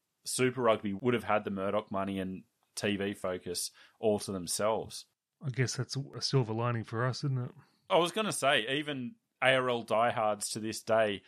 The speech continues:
Speaker 1: should maybe see some positive out of losing that court case. The other, uh, big loser was Ray Hadley, who was forced to make an on-air conversion.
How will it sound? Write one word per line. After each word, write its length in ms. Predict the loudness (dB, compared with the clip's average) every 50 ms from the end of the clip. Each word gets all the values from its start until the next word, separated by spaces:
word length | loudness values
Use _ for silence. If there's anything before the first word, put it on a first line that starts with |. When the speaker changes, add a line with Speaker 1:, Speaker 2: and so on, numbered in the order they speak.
| -18 -20 _
Speaker 1:
should 280 | -14 -8 -6 -4 -2 2
maybe 280 | 2 2 2 2 0
see 260 | -2 0 0 0 0
some 540 | 0 -2 0 0 2 2 2 0 -2 -4 -6 _ _ _ _ _
positive 560 | -2 0 2 2 2 -2 -4 -4 -6 -6 -6 -4
out 200 | 0 0 0 0
of 100 | -2 -4 -10 -14 _ -6
losing 360 | -2 -2 -2 -2 -2 -4 -4
that 180 | -4 -6 -6 -8 -12 -8
court 260 | -2 -2 -2 -2 -2
case. 380 | -2 -4 -4 -4 -4 -8 -10 -12 _ _ _ _ _ _ _ _ _ _ _ -6
The 160 | 0 6 6 8
other, 360 | 8 8 6 4 4 2 0 2
uh, 160 | 4 4 4
big 260 | 4 2 0 0 0
loser 360 | 2 2 4 4 2 2 0 0
was 320 | 0 0 0 -2 -4 -8 -6 0
Ray 240 | 2 4 4 4
Hadley, 420 | 2 2 0 0 0 -2 -2 -4 -4
who 220 | -2 -2 -2 -2
was 260 | -2 -4 -4 -6 -8 -10 -14 -20 _ _
forced 400 | -4 2 6 6 6 6 4 2
to 60 | 0
make 280 | 2 2 2 2 0 -2 -4
an 300 | -4 -4 -2 -4 -6 -8 -2 2
on-air 320 | 4 4 4 4 4 2 2
conversion. 760 | 0 -2 -6 -2 0 2 2 2 2 0 -2 -4 -6 -8